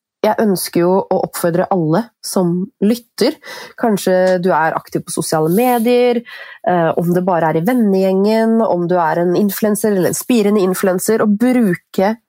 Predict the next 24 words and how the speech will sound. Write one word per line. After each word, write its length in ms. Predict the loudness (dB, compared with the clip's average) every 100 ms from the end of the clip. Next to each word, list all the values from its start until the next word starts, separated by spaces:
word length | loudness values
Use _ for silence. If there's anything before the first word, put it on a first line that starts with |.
| -6
hashtaggen 640 | -6 -2 -2 0 0 0 -4 _ -12
snakk 400 | -4 -4 -6 -12 -4
om 220 | 0 0 0
gjeld. 320 | 0 2 2 -2 -10 -12 -10 -4
Um, 300 | 0 0 2 0
det 100 | 2
her 160 | 2
er 100 | 2
jo 60 | 0
et 60 | 0
samfunnsoppdrag 680 | -2 0 -2 -2 -2 0
som 100 | 2
Lendo 480 | 2 2 0 0 0 2
har 340 | 2 0 -2 -4
satt 220 | -4 -2
i 60 | 0
gang 180 | 0 -2
etter 240 | -2 -2 -2
å 60 | -2
ha 80 | 0
hørt 260 | -2 -2 -2
på 140 | 0 2
menneskers 400 | 0 -2 -4 -4
historier 400 | -2 0 0 0